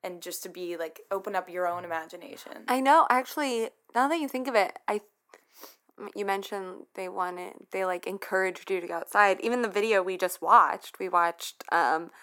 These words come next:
Speaker 2: the Sea-, SeaWorld adventure, think of how they are just exploring. They don't wanna stay inside.
Speaker 1: They literally take a ta-, or not a taxi, they took a limo to Miami.
Speaker 2: I know,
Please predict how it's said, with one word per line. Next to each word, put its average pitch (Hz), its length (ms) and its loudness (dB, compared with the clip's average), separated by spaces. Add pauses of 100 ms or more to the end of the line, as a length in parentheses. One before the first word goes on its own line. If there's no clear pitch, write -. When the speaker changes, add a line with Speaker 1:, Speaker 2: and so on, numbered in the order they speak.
(440)
Speaker 2:
the 175 340 2 (420)
Sea-, 226 480 0
SeaWorld 220 500 2
adventure, 185 720 -2 (540)
think 285 140 -2
of 359 80 -4 (140)
how 349 340 4 (100)
they 262 100 0
are 311 120 2
just - 260 -14
exploring. 226 1120 0
They 233 80 0
don't 277 100 4
wanna 294 180 2
stay 285 260 -2
inside. 233 720 4
Speaker 1:
They 220 140 -4
literally 226 480 -4
take 190 380 -8
a 185 60 -2
ta-, 175 360 -8
or 190 220 -4
not 196 220 -2
a - 20 -10
taxi, 175 360 -4
they 165 80 -6
took 440 180 -2
a 196 40 4
limo 180 380 0
to 180 120 -8
Miami. 170 600 -4
Speaker 2:
I 254 140 6
know, 214 400 6